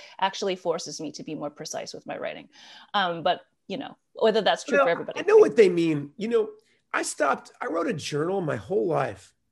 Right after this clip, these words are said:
Speaker 2: and I stopped when my oldest turned about twelve or thirteen,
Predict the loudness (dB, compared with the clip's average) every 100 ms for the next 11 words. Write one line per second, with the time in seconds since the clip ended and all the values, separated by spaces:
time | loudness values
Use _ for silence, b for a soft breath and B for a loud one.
0 | _ _ _ _ _ _ _ -2 -2 -2
1 | -8 -4 -4 -4 -8 _ -20 _ _ _
2 | _ -6 -4 0 -2 -4 -8 -2 -2 0
3 | -4 -8 -4 -2 -2 -6 -8 -10 -6 -4
4 | -2 -4 -10 -8 -8 -8 -8 -6 -8